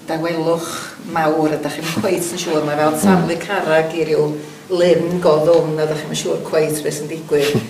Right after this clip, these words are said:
<laughs> Ond efo'r dyfodiad y cyfryngau cymdeithasol, dwi'n meddwl bod hynny yn newid yn, yn raddol, felly ma', mae o'n braf cael rhannu.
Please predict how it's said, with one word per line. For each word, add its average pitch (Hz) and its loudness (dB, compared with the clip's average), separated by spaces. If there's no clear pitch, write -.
<laughs> - -14
Ond 196 2
efo'r 202 4
dyfodiad 202 0
y 160 -2
cyfryngau 160 -4
cymdeithasol, 151 -8
dwi'n 151 -10
meddwl 147 -8
bod 156 -8
hynny 156 -8
yn 160 -8
newid 147 -6
yn, 147 -8
yn 156 -10
raddol, 147 -8
felly 147 -10
ma', 165 -6
mae 190 -4
o'n 196 -4
braf 196 -2
cael 185 -6
rhannu. 180 -6